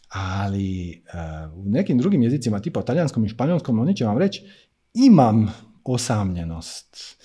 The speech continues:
imam glad, imam strah.” Nije „bojim se”, nego „imam strah”.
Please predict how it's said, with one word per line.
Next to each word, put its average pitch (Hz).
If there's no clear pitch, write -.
imam 175
glad, 107
imam 143
strah.” 131
Nije 220
„bojim 139
se”, 110
nego 117
„imam 139
strah”. -